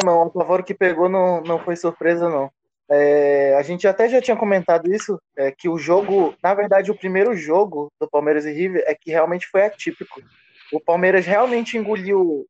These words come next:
o River Plate, mas eu creio que foi por uma situação assim que não se repetirá nunca mais. Tanto que no segundo jogo foi o que foi comprovado, né? Em relação ao var,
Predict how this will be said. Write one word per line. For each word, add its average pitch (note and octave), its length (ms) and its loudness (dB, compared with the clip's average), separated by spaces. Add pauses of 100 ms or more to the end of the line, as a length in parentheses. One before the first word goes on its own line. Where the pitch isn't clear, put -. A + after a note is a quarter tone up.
o D3 260 -4
River D#3+ 300 -4
Plate, G3 340 0
mas E3+ 300 0 (420)
eu E3+ 100 -2
creio F3+ 360 -2
que F#3+ 260 -12
foi F3+ 100 0
por F#3 140 -8
uma F#3 160 0
situação F3+ 480 -2
assim F3+ 640 -4 (560)
que F3+ 100 -6
não F#3+ 540 2
se D#4 140 0
repetirá C#4 500 2
nunca D4 240 0
mais. E3 480 -2 (360)
Tanto G3+ 240 -2
que A3+ 140 -8
no G#3+ 100 -2
segundo G#3 380 -4
jogo G3 360 2
foi G3+ 200 2
o G3 60 2
que - 140 -20
foi G#3 120 0
comprovado, F#3+ 600 0
né? C#3+ 100 -4 (340)
Em F3 100 -6
relação G3 440 0
ao F#3 300 2
var, D#3 360 -2